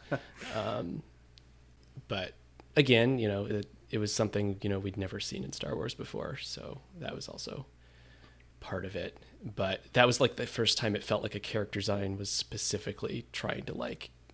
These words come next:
Speaker 2: hammer home how evil someone was.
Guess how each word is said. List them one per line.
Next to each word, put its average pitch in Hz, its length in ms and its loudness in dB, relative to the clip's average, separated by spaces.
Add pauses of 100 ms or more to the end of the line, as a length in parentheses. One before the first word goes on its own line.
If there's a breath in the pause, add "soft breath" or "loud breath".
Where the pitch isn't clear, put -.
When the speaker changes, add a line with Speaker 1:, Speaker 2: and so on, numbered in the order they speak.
(520)
Speaker 2:
hammer 101 560 -2
home 113 460 -4 (300)
how 104 240 0
evil 104 280 -4
someone 78 360 -2
was. - 460 -4